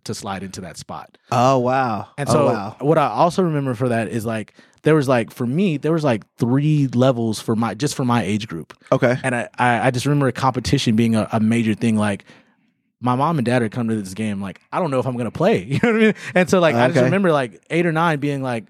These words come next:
Speaker 1: I, I really, or nine or ten, w-, wanting to play, but, like,
Speaker 2: Yeah.
Speaker 1: I'm like, "Man, this is,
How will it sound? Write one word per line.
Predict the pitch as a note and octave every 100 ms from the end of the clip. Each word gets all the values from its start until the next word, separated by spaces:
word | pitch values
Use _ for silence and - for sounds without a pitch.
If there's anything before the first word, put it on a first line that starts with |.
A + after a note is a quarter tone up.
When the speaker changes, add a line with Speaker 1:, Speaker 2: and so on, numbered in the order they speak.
| -
Speaker 1:
I, | C3
I | B2 C3+
really, | C3 D#3+ D3+ C#3+
or | D#3 C#3 B2
nine | D3 E3+ F3
or |
ten, | - D#3 C#3+ C#3 - -
w-, | - _
wanting | G#2 A#2+ E3 F#3+ D#3+
to |
play, | C#3+ C#3 F3 C4
but, | D3
like, | B2+ A2+ - -
Speaker 2:
Yeah. | A#2 A#2+
Speaker 1:
I'm | A2+
like, | A2 G#2
"Man, | C#3 A2+
this | D3
is, | C3